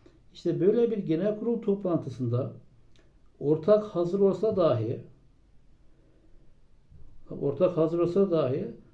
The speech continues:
mutlaka o genel kurulun yani hakkında alınan,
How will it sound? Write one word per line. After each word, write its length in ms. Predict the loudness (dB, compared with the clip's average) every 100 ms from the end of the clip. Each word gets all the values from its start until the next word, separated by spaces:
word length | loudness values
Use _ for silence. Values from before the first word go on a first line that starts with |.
| _
mutlaka 800 | -2 0 4 2 2 -2 -2 -6 -10
o 260 | 0 0 2
genel 360 | 0 2 0 0
kurulun 300 | 0 2 0
yani 180 | -2
hakkında 440 | -2 -4 -4 -2 0
alınan, 420 | 0 0 -4